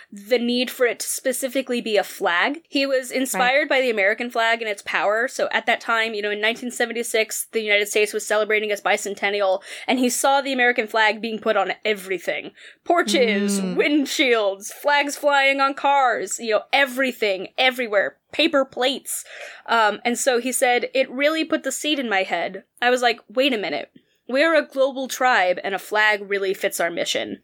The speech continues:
Speaker 1: In,
Speaker 2: Hmm.
Speaker 1: in another interview, he said, "Flags are about power. Flags say something. You put a rainbow flag on your windshield, and you're saying something." And
Speaker 2: Hmm.
Speaker 1: that still happen-,
Speaker 2: Wow.
Speaker 1: like, that still happens today.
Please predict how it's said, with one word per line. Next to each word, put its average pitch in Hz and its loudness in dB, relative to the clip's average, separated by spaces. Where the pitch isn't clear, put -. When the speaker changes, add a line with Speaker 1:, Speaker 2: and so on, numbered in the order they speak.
Speaker 1:
In, 240 -2
Speaker 2:
Hmm. 247 0
Speaker 1:
in 247 2
another 277 0
interview, 262 -4
he 247 -8
said, 226 -2
"Flags 254 -2
are 254 2
about 226 0
power. 190 0
Flags 247 0
say 240 0
something. - -6
You 247 -2
put 359 2
a 320 4
rainbow 262 2
flag 233 2
on 190 -2
your 190 -6
windshield, 202 -2
and 190 -6
you're 196 -2
saying 196 0
something." - -12
And 262 2
Speaker 2:
Hmm. 285 2
Speaker 1:
that 302 0
still 359 0
happen-, 302 -2
Speaker 2:
Wow. 180 0
Speaker 1:
like, 247 2
that 269 2
still 311 0
happens 294 0
today. 277 0